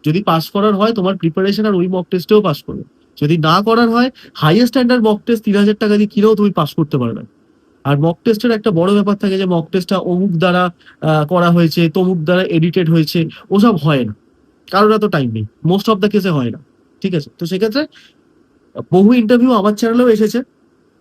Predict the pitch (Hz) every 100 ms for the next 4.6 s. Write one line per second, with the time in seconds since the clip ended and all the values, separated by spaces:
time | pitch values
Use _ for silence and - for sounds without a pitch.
0 | _ 151 160 190 190 214 196 208 214 185
1 | 190 220 220 202 170 208 208 180 196 214
2 | 226 214 220 - _ _ _ _ _ _
3 | _ _ _ - 156 - 196 185 190 185
4 | 160 185 175 143 139 208